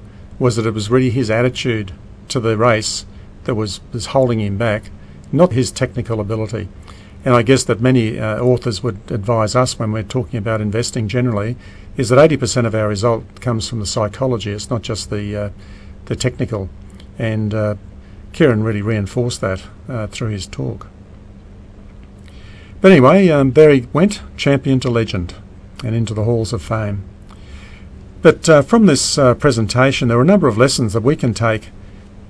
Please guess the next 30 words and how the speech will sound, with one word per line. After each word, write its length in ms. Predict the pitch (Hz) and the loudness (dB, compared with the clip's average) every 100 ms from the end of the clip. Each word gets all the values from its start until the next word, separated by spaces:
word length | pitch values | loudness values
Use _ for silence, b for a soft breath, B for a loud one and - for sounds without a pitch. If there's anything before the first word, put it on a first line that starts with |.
| - | -4
uh, 320 | 131 117 113 | 0 2 2
to 140 | - | 2
help 200 | 127 143 | 2 4
us 220 | 131 131 131 | 4 4 2
improve 500 | 117 - 135 120 - | -2 0 0 2 0
our 220 | 110 110 | 0 2
own 320 | 127 135 127 - | 2 0 -2 -6
investing 460 | 131 117 113 - 101 | -4 -2 -4 -6 -8
performance. 680 | 107 - 127 117 98 - - - - B B B B | -8 -4 -2 -2 -6 -12 -16 -20 -20 B B B B
And 80 | 180 | 0
I 60 | |
guess 180 | 160 233 | 2 2
the 100 | 156 | 0
first 320 | - 151 151 | 4 6 6
of 80 | 123 | 0
that 160 | 107 104 | 0 0
is 160 | 117 101 | -2 -2
that, 300 | 117 - 131 | -4 -2 0
uh, 160 | 117 | 0
Kieran 540 | - - 175 139 117 - B B - | -2 2 4 4 2 -2 B B 4
really 280 | 175 190 135 | 6 6 4
emphasised 680 | 139 139 - 117 113 110 | 2 -2 0 2 2 -2
the 80 | 120 | -2
need 420 | 113 135 120 101 - B B | 0 2 0 -2 -10 B B
for 120 | - | -2
us 100 | 123 | 0
to 100 | 135 | 0
set 260 | - 147 - - - - 123 | 0 0 -2 -10 -20 -8 0
long-term 540 | 123 117 - 120 104 | 2 2 -2 -2 -2
goals. 560 | 110 117 104 92 - | -2 -2 -4 -6 -10